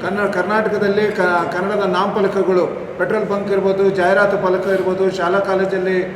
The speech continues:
ಫಲಕಗಳು ಇರ್ಬೋದು, ಎಲ್ಲವೂ ಕನ್ನಡದಲ್ಲಿ ಇರಬೇಕು ಅಂತೇಳಿ ಜಾಗೃತಿ ಮೂಡಿಸುವಂಥ ಕೆಲಸ ಬೆಂಗಳೂರಿನ ರಾಜ್ಯಾಧ್ಯಕ್ಷರಂಥ ನಾರಾಯಣಗೌಡರವರ ನೇತೃತ್ವದಲ್ಲಿ ಬೆಂಗಳೂರಲ್ಲಿ, ಆ, ದಾಸರಳ್ಳಿ ಟೋಲಿಂದ ಮಾಡೋದಕ್ಕೆ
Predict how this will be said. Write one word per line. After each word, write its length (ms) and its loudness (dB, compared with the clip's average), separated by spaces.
ಫಲಕಗಳು 440 2
ಇರ್ಬೋದು, 800 2
ಎಲ್ಲವೂ 340 0
ಕನ್ನಡದಲ್ಲಿ 680 2
ಇರಬೇಕು 420 4
ಅಂತೇಳಿ 760 2
ಜಾಗೃತಿ 420 -2
ಮೂಡಿಸುವಂಥ 460 -2
ಕೆಲಸ 320 -2
ಬೆಂಗಳೂರಿನ 440 -2
ರಾಜ್ಯಾಧ್ಯಕ್ಷರಂಥ 800 0
ನಾರಾಯಣಗೌಡರವರ 600 0
ನೇತೃತ್ವದಲ್ಲಿ 840 -2
ಬೆಂಗಳೂರಲ್ಲಿ, 720 -2
ಆ, 60 -6
ದಾಸರಳ್ಳಿ 460 -4
ಟೋಲಿಂದ 420 -4
ಮಾಡೋದಕ್ಕೆ 1080 -2